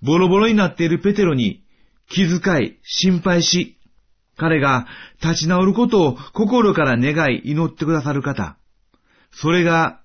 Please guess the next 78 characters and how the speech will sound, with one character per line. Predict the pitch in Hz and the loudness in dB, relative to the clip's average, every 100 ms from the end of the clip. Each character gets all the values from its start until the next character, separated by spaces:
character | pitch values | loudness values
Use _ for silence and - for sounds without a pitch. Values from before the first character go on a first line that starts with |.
| _ | _
イ | - 175 | -4 0
エ | 175 | 0
ス・ | - - | -2 -10
キ | - | -4
リ | 143 135 | -2 -2
ス | |
ト | 147 131 | -4 -2
と | 113 | 0
い | 104 | -2
う | |
方 | 113 120 104 | -2 -4 -4
な | 85 | -6
の | 78 | -8
で | 73 | -14
す。 | - _ _ _ _ _ _ _ _ | -18 _ _ _ _ _ _ _ _
神 | - 170 160 | -4 -2 0
様 | 139 123 | 0 0
を | 120 | -2
信 | - 123 117 | -2 -2 -2
じ | 117 | -2
る | 127 131 104 | -2 -2 -4
人 | 135 156 | -4 -4
生 | 131 113 | -4 -4
と | 120 | -2
は、 | 110 90 76 _ _ | -4 -4 -8 _ _
宗 | - 170 220 | -4 0 0
教 | 208 208 | 2 2
に | 147 | 2
入 | 120 123 | 0 0
る | 127 | -2
こ | 156 | -4
と | 131 | -4
で | 165 | -2
は | 139 | -2
あ | |
り | 90 | -4
ま | 80 | -6
せ | - 78 | -10 -14
ん。 | - _ _ _ _ _ - | -16 _ _ _ _ _ -12
自 | 98 123 | -4 0
分 | 156 156 | 0 0
は | 156 | 0
こ | 175 | 0
の | 180 | 0
世 | 170 190 | 0 0
界 | 180 135 | 0 2
に | 110 98 87 _ _ _ _ | 2 0 -4 _ _ _ _
必 | - 185 - 202 | -4 -4 0 2
要 | 233 208 | 4 2
な | 156 | 0
存 | 165 185 | 0 2
在 | 185 180 | 2 0
と | 143 | -2
し | 127 | -2
て | 107 90 - - | -2 -4 -6 -6
生 | 127 | -4
か | 156 156 | -2 -2
さ | 156 | -2
れ | 160 | -2
て | 170 | 0
い | |
る | 180 196 | 0 2
と | 139 | 0
い | 120 | 0
う | |
こ | 123 | -2
と | 101 | -4
を | 87 | -6
知 | - 113 | -6 -6
り、 | 82 - _ _ _ _ _ _ | -6 -8 _ _ _ _ _ _
揺 | 147 196 226 | 0 2 4
る | |
が | 220 | 4
な | 214 190 | 2 2
い | |
自 | 131 127 | 0 -2
信 | - 147 143 | -2 -2 0
を | 165 165 | 0 -2